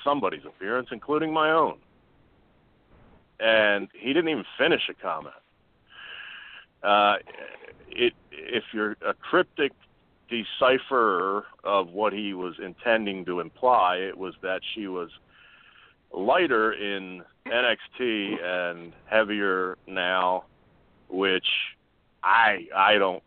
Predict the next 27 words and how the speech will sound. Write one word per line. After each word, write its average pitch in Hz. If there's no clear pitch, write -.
quite 117
frankly, 104
I 90
don't 92
know 90
that 85
that's 87
the 87
case. 95
I 92
think 92
she 101
was 87
hot 104
then, 104
hot 107
now, 107
and 101
they 101
got 98
boring 113
chants 104
because 101
they 98
were 107
in 104
a 92